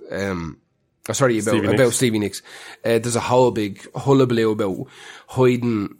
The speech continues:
Speaker 1: fucking Stevie Nicks in a wardrobe while somebody else plays a song that, it, it's, it's a clusterfuck of, he is essentially the Del Boy of music.
Speaker 2: Yeah, he puts people together. He
Speaker 1: He
Speaker 2: takes, he, he
Speaker 1: one hundred percent.
Speaker 2: goes, "Can I g-," he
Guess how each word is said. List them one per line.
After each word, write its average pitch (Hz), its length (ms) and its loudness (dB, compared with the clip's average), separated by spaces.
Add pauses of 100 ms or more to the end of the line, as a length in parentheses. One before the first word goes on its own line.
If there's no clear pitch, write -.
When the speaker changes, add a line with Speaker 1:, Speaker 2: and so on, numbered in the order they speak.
(120)
Speaker 1:
fucking 113 320 -2
Stevie 107 360 0
Nicks - 540 -6
in - 440 -4
a 117 60 4
wardrobe 113 560 2
while 101 100 -4
somebody 113 240 -4
else 107 140 -4
plays 107 220 -2
a 98 60 -8
song 98 420 -2
that, 87 280 -6 (140)
it, - 400 -12
it's, - 500 -8
it's 123 160 -6
a 117 80 0
clusterfuck - 920 -2 (480)
of, 98 440 -8 (840)
he 220 220 4
is 185 140 4
essentially 143 720 0 (440)
the 131 100 0
Del 127 320 2
Boy 90 400 -6 (320)
of 98 180 -6
music. 92 420 -8 (320)
Speaker 2:
Yeah, 120 120 0
he 113 120 -6
puts 151 280 -4
people 131 260 -2
together. 107 320 0
He 107 60 -2
Speaker 1:
He 123 80 0
Speaker 2:
takes, 135 240 2
he, 131 100 -2
he 131 160 -4
Speaker 1:
one 131 140 6
hundred 139 340 6
percent. - 180 0
Speaker 2:
goes, 202 120 4
"Can - 100 -12
I - 160 -6
g-," - 20 -8 (140)
he 135 120 2